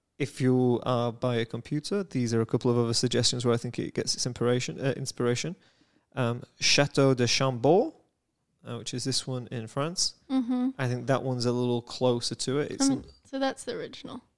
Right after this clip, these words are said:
Speaker 2: It
Speaker 1: Okay.
Speaker 2: looks more like Windsor.
Speaker 1: It looks more like Windsor. You're right. Yeah.
Speaker 2: But it's,
Speaker 1: Yeah.
Speaker 2: it's, I mean, they've, they've had to maintain it and,
Speaker 1: And
Speaker 2: and,
Speaker 1: I'm
Speaker 2: you
Speaker 1: sure it
Speaker 2: know,
Speaker 1: changes.
Speaker 2: change over time. But yeah,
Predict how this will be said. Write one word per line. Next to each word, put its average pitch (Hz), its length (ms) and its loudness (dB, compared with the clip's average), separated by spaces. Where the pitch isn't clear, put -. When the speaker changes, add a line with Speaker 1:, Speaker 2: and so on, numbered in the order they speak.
Speaker 2:
It 254 100 0
Speaker 1:
Okay. 196 80 -2
Speaker 2:
looks 226 380 -4
more 185 240 -6
like - 300 -12
Windsor. 254 500 -14
Speaker 1:
It 247 100 4
looks 190 220 4
more 120 160 0
like - 240 -4
Windsor. 113 260 -6
You're 117 240 -4
right. 113 260 -6
Yeah. 117 140 -8
Speaker 2:
But 247 140 -4
it's, 135 120 -6
Speaker 1:
Yeah. 113 240 -4
Speaker 2:
it's, 254 340 -6
I 247 60 -4
mean, 240 400 -2
they've, 247 260 0
they've 208 200 -6
had 208 340 -4
to - 340 -10
maintain 208 500 -4
it - 180 -10
and, 220 140 -4
Speaker 1:
And 131 200 -4
Speaker 2:
and, 214 180 -4
Speaker 1:
I'm - 80 0
Speaker 2:
you 320 60 6
Speaker 1:
sure 233 100 4
it - 40 -4
Speaker 2:
know, 214 80 -4
Speaker 1:
changes. - 560 -8
Speaker 2:
change 214 580 -6
over 220 220 -2
time. - 240 -6
But 131 140 -6
yeah, - 160 -4